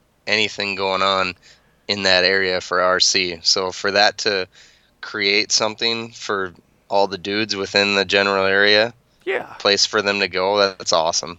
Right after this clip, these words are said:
Speaker 2: I guess the Southern Minnesota Club is, like, ten, fifteen minutes from there. But I would love to go there, but they race on Sundays, man. I just can't make it on a Sunday.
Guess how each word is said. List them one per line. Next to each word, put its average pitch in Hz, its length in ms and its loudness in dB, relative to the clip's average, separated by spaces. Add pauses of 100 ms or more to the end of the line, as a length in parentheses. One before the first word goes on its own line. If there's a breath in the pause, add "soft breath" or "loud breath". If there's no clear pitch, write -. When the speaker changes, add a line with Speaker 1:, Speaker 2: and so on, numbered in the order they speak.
(120)
Speaker 2:
I 123 100 -4
guess 135 360 2
the 131 80 -8
Southern 113 520 0
Minnesota 107 540 -4
Club 110 440 2
is, 82 200 -6
like, 80 260 -14
ten, 98 280 -10
fifteen 98 460 -8
minutes 82 280 -8
from 101 180 -8
there. 110 340 -2 (1500 soft breath)
But 98 440 8 (220)
I 107 140 2
would 120 120 2
love 104 260 4
to 113 60 -2
go 101 220 4
there, 110 160 6
but - 140 -12
they 98 120 0
race 107 340 4
on 95 180 -2
Sundays, 110 600 -2
man. 87 400 -6
I 90 140 -8
just 90 260 -10
can't 92 300 -6
make 90 240 -8
it 92 60 -6
on 92 160 -4
a 82 40 -10
Sunday. 98 540 -8